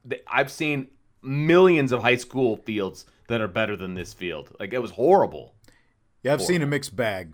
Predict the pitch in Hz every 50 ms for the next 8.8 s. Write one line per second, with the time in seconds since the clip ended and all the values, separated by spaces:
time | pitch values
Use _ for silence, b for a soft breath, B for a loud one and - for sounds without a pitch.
0 | - _ _ 120 113 107 104 92 - 98 104 90 95 98 98 101 110 107 - -
1 | 104 - _ _ _ _ - 117 113 110 107 - 120 113 110 92 - 117 101 104
2 | 110 110 104 104 104 101 101 101 98 85 107 - 147 175 190 185 196 185 156 143
3 | 131 117 - 147 147 143 131 117 95 90 85 - - 123 117 104 98 - - 107
4 | 95 113 117 107 98 90 - - - 127 117 107 98 82 76 82 78 76 - 135
5 | 165 175 170 175 175 170 143 147 160 170 165 170 160 160 156 151 151 139 113 151
6 | 143 - - - - 139 131 123 135 135 127 120 113 - 135 127 123 113 110 -
7 | - 131 127 123 113 113 110 110 110 113 117 110 104 - - - 117 104 101 101
8 | 101 95 104 104 98 - - - 107 101 98 101 98 92 90 87